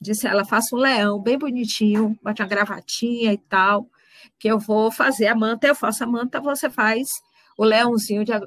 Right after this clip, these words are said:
amigurumi pra dar de presente pro menino." E aí, assim fizemos e tal. Aí, quando eu entreguei o, o, o leãozinho pra mãe, a mãe pegou, levou, botou no quarto e tal. Aí a reação do avô da criança.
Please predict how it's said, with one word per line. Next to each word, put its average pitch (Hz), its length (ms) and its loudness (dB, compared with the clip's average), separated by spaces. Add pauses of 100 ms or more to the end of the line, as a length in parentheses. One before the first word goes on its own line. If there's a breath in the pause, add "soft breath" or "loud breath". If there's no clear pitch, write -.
(100)
amigurumi 214 600 0
pra 240 140 -2
dar 220 140 0
de 220 80 -2
presente 233 400 -2
pro 240 140 -4
menino." 175 440 -6 (760 soft breath)
E 214 120 6
aí, 226 480 4 (300)
assim 214 320 2
fizemos 254 680 0
e 320 80 0
tal. 165 360 -4
Aí, 240 440 0 (120)
quando 277 180 0
eu 294 240 4
entreguei 247 560 4
o, 269 260 2
o, 202 300 0
o 208 140 0
leãozinho 196 680 -4 (220)
pra 190 200 0
mãe, 190 420 -2
a 226 80 0
mãe 190 160 -4
pegou, 208 300 2
levou, 214 580 4
botou 202 280 2
no 208 140 -2
quarto 220 480 2
e 208 40 -8
tal. 196 380 -4 (580 loud breath)
Aí 226 340 4
a 277 80 0 (440)
reação 254 600 2
do 277 100 4
avô 220 360 4
da 262 120 -2
criança. 208 680 -10